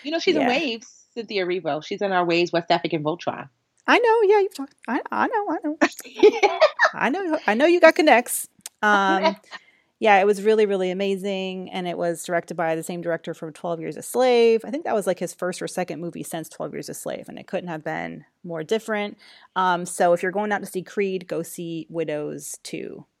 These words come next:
Speaker 2: maybe first, 'cause they need some support. Um, secondly, I know everyone's been talking about Michelle Obama's book, but if you haven't, like, people may be talking, but, like,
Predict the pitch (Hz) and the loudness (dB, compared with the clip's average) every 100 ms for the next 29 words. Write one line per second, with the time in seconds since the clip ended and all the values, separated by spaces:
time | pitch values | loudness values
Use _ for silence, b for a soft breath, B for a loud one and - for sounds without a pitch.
0 | _ _ 180 170 - - - - - - | _ _ -10 -8 -6 -8 -10 -16 -18 -14
1 | - 160 175 165 156 160 156 - - - | -8 -6 -6 -8 -10 -12 -10 -8 -8 -12
2 | b b b b _ 214 202 185 202 285 | b b b b _ 0 2 0 0 0
3 | 330 220 202 190 214 240 220 208 196 180 | 0 -4 -4 -2 -2 -2 0 0 -2 -6
4 | 185 180 170 175 170 165 165 175 170 165 | -10 -8 -8 -8 -4 -4 -4 -6 -4 -4
5 | 160 160 156 147 160 147 - 175 185 202 | -4 -6 -8 -6 -4 -4 -4 -6 -4 -6
6 | 196 - 196 196 185 165 - 220 233 196 | -8 -2 0 0 -2 -6 -8 -4 -2 -2
7 | 185 165 - 170 180 220 202 143 170 | -4 -6 -4 -4 -4 -6 -6 -4 -6